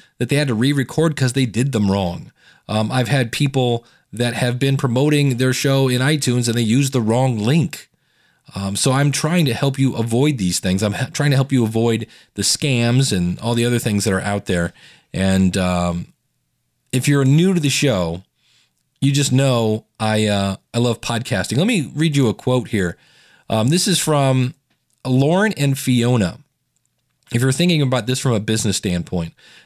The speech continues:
they do a show called Business Addicts. And they said within a couple months,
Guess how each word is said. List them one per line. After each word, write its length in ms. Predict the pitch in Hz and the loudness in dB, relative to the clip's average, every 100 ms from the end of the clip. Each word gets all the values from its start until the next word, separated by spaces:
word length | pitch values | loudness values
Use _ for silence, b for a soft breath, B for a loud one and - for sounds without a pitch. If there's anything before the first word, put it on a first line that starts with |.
| B | B
they 140 | 165 | -2
do 160 | 190 190 | 0 0
a 40 | |
show 200 | 143 156 | 2 0
called 320 | 147 139 123 113 | 0 -2 -4 0
Business 480 | 151 160 170 160 - | 0 2 0 0 -4
Addicts. 500 | - 123 101 87 - - b b b b - | -4 -2 -2 -4 -8 -10 b b b b -2
And 180 | 127 | 2
they 120 | 143 175 | 2 2
said 340 | - 139 131 | 0 0 0
within 300 | 123 139 160 | 0 0 0
a 60 | 143 | 0
couple 260 | 196 208 | -2 0
months, 440 | 175 156 143 - | 2 2 0 -4